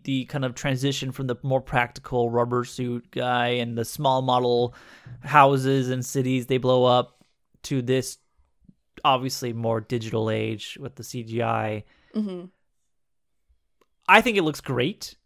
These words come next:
Speaker 2: Yeah.
Speaker 1: I don't, I don't
Speaker 2: <laughs>
Speaker 1: think, we're not at a point in history where we can ever really do that again, have that level of practicality in a, in a big
Speaker 2: Mm-hmm.
Speaker 1: movie like this.
Speaker 2: Mm-hmm.
Speaker 1: I mean, Dungeons and Dragons, which you haven't seen yet, have you?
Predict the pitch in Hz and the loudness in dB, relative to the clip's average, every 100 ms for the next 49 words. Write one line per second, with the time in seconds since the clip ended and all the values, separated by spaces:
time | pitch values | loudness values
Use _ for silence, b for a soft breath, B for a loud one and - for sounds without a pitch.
0 | _ 208 202 180 190 214 165 196 170 170 | _ 0 2 2 0 2 2 2 2 4
1 | 202 170 196 - 165 190 202 147 - 147 | 4 4 0 -2 4 6 6 4 0 -2
2 | 139 139 139 143 143 120 117 117 135 127 | 0 0 -2 -4 0 0 0 -2 -4 -2
3 | 120 120 117 120 110 117 113 123 127 135 | 0 0 0 -2 -4 -2 0 2 0 0
4 | 139 143 127 120 120 - b b 139 135 | -2 -2 0 0 0 -10 b b -4 4
5 | 131 147 170 - - 151 165 175 190 196 | 6 6 2 -4 -6 0 2 2 0 -2
6 | - 185 185 190 196 190 196 208 185 190 | -2 -2 -2 -6 -6 -4 -4 -4 -2 -2
7 | 208 175 185 175 170 180 180 185 185 190 | -2 -2 -2 -2 -4 -4 -4 -4 -4 -6
8 | 196 - - 202 196 180 175 180 160 156 | -6 -12 -14 -12 -12 -12 -10 -6 -4 -2
9 | 147 - 135 _ _ - 151 214 208 180 | -4 -8 -14 _ _ -6 0 0 0 -4
10 | 143 143 139 131 120 127 139 190 147 - | 2 4 4 4 -4 -6 -2 -2 -4 -6
11 | 139 113 110 117 117 139 | -6 -4 -4 -4 -4 -6